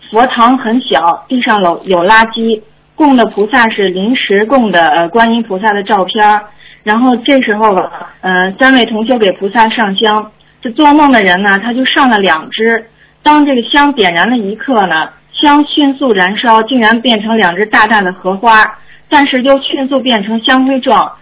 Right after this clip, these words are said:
做梦的人就把插，就花插到花瓶里，却发现香灰容易掉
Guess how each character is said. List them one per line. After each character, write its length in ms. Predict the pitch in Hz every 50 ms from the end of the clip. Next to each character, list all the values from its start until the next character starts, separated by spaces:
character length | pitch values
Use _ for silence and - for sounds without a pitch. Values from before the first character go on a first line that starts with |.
| - - _ _
做 120 | - 294 277
梦 160 | 277 269 262
的 120 | 233 208
人 200 | 196 190 190 220
就 140 | 226 254 240
把 260 | 208 202 175 165 165 -
插， 300 | - - - 254 240 233 - - - -
就 200 | - 254 220 208
花 280 | - - 285 269 254
插 200 | 254 - - 269 262
到 180 | 240 240 202 196
花 180 | 196 269 269
瓶 200 | 262 - 226 233
里， 160 | 226 196 170 -
却 180 | - 226 226
发 140 | 226 226 247 247 247
现 280 | - 233 202 185 185 - - - - _ -
香 180 | - - - -
灰 160 | 294 285 277
容 220 | 277 254 226 233 254
易 60 | 269
掉 200 | 262 269 311 269